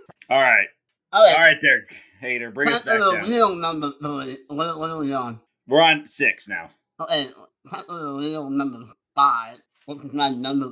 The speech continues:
Speaker 2: three. They made a goddamn rule. He so dominant in the seventies, thirties, but Mel Blount.
Speaker 1: Yeah,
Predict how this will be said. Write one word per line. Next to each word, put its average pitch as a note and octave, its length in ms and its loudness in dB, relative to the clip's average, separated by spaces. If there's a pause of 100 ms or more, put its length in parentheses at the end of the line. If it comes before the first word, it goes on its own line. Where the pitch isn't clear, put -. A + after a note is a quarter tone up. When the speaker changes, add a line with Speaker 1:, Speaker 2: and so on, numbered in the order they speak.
Speaker 2:
three. C3+ 380 -12 (240)
They A3+ 120 -4
made C4 260 -4
a D#3+ 160 -8
goddamn E3 640 -2
rule. B2+ 260 -14
He A3+ 180 -10 (120)
so G3+ 260 -2
dominant F3+ 640 -2
in D#3+ 100 -8
the C#3+ 180 -2
seventies, D#3+ 580 -6 (120)
thirties, G3 460 -10 (120)
but C#3 380 0 (300)
Mel G#3 360 2
Blount. D3+ 460 -4 (380)
Speaker 1:
Yeah, G#2+ 200 -6